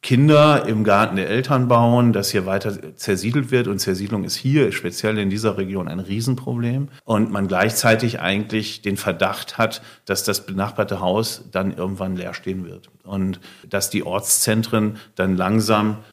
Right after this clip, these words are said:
totfallen, ja. Also das Problem ist viele Jahre nicht sichtbar. Diese Unterbelegung von Wohnraum ist ja dadurch, dass sich da noch eine Person irgendwo im Haus bewegt, wird die gar nicht so sichtbar. Und trotzdem,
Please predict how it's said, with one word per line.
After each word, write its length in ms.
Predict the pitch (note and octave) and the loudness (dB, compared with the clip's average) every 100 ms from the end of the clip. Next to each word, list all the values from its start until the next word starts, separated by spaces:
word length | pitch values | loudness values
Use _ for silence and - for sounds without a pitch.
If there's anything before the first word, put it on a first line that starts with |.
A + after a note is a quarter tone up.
| - | -4
totfallen, 800 | A#2 C3 - G2 F#2+ F#2+ F2+ | -2 -2 -2 2 4 4 2
ja. 220 | F2+ A#2+ C3 | 0 2 2
Also 240 | F#2+ F#2+ | 0 -4
das 180 | - A2 | -4 -6
Problem 340 | - G#2+ B2+ A#2+ | -2 0 2 2
ist 100 | B2+ | 0
viele 200 | F3 C3 | 0 4
Jahre 280 | A2 A2+ | 4 4
nicht 200 | A2 G#2+ | 2 0
sichtbar. 420 | A2 A2+ - F2+ F#2 | -2 -4 -2 -2 -2
Diese 240 | F#2+ G2+ | -4 -4
Unterbelegung 920 | A#2 C3+ A#2+ G#2+ G#2 A2 A2+ G#2+ G#2 - | 0 2 2 2 2 2 2 0 -2 -8
von 240 | - G2 F2+ | -6 -4 -2
Wohnraum 640 | G2 A2+ G2+ G2 G2+ G2+ - - | -2 0 2 2 2 -2 -8 -18
ist 160 | - - | -6 -2
ja 60 | F#2+ | 2
dadurch, 260 | G#2 A2+ | 2 2
dass 140 | G#2+ - | -2 -4
sich 100 | G2 | -2
da 100 | G2+ | -2
noch 120 | G2 | 0
eine 180 | F#2 G#2+ | -2 -4
Person 480 | G#2+ G2 G2 B2 | -4 -4 -2 -2
irgendwo 340 | A2 A#2 A2+ G#2 | 0 -2 -2 -2
im 100 | G2 | -2
Haus 240 | G2+ A2 | -2 -4
bewegt, 500 | - G#2 G#2 G2+ - | -8 -8 -8 -10 -14
wird 140 | G2+ F#2 | -20 -18
die 60 | |
gar 160 | F2 F2 | -12 -10
nicht 120 | G2 | -10
so 100 | - | -12
sichtbar. 520 | F#2 F#2+ - F2+ F2+ - - - _ | -14 -16 -10 -8 -8 -12 -20 -20 _
Und 200 | G2 F#2 | -8 -6
trotzdem, 600 | - G#2+ - G#2 G2+ | -2 -2 0 0 2